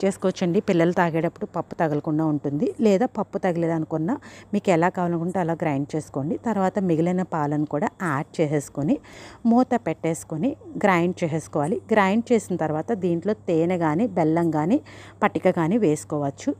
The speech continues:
నేనైతే ఇక్కడ తేనె యాడ్ చేసుకున్నాను. మీకు ఏది అవైలబుల్గా ఉంటే అది మీరు యాడ్ చేసుకోండి. హనీ వేసుకున్న తర్వాత ఒకసారి బాగా ఈ విధంగా స్పూన్తో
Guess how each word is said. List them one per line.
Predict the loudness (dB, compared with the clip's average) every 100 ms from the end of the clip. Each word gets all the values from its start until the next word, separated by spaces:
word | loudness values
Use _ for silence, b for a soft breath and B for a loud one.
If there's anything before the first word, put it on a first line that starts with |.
| 0
నేనైతే | 0 2 0 -2 -4
ఇక్కడ | -4 -4 0
తేనె | 0 0 -2
యాడ్ | -4 -4 -6
చేసుకున్నాను. | -4 -2 2 2
మీకు | 0 -2 2
ఏది | 2 2
అవైలబుల్గా | 2 0 0 -2 0 0
ఉంటే | 0 -2 -4
అది | -4
మీరు | -2 -2
యాడ్ | -2 -4 -6
చేసుకోండి. | -6 -4 -4 0 0 B B B B
హనీ | 0 2 2 2
వేసుకున్న | 0 0 -4 -2
తర్వాత | -4 -4 -6 -6 -8 _ b b -4
ఒకసారి | -2 0 2 2 0
బాగా | -2 0 -2 -2 0
ఈ | 2
విధంగా | 2 2 0 -2
స్పూన్తో | -2 -2 0